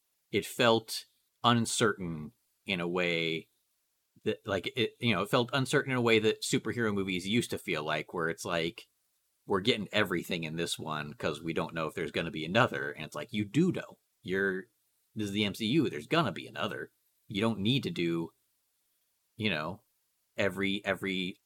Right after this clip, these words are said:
you don't, you don't need to do all of this in this movie. Like, there's so much they could have done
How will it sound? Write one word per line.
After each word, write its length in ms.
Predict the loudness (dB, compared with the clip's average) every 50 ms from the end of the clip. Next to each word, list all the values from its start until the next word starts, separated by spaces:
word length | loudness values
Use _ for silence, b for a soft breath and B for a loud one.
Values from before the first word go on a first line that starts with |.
| _
you 120 | -2 2 2
don't, 160 | 2 2 0 0
you 100 | 2 4
don't 100 | 4 6
need 120 | 4 2
to 60 | 2 2
do 180 | 0 0 0 0
all 220 | 0 0 2 0
of 100 | 0 -2
this 260 | -2 -2 -2 -2 -2 -4
in 180 | -4 -4 -4
this 200 | -4 -6 -6 -6
movie. 380 | -6 -8 -10 -10 -12 -14 -14 -8
Like, 380 | -6 -6 -4 -6 -8 -12 -20 _ _ _ _ _ _ _ _ _ _
there's 180 | -4 -4 -2 0
so 160 | 2 2 2
much 280 | 4 2 0 0 -2 -2
they 100 | -4 -4
could 160 | -2 -2 -2
have 120 | -2 0
done 400 | 0 0 2 2 0 -2 -6 -8